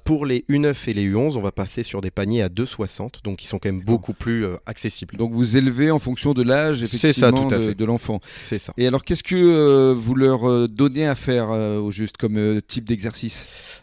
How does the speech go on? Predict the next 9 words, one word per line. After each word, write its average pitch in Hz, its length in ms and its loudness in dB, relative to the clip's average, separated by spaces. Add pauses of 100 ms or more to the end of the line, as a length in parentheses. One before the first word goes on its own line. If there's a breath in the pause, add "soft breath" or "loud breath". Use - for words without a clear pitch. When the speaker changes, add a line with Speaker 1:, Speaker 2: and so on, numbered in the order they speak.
(120)
Speaker 1:
Euh, - 20 -8
alors, 101 360 0
ça - 100 -6
va 110 80 -2
dépendre 147 300 0
des 120 80 -2
catégories, 113 680 -2
mais, 101 360 0
euh, 95 540 0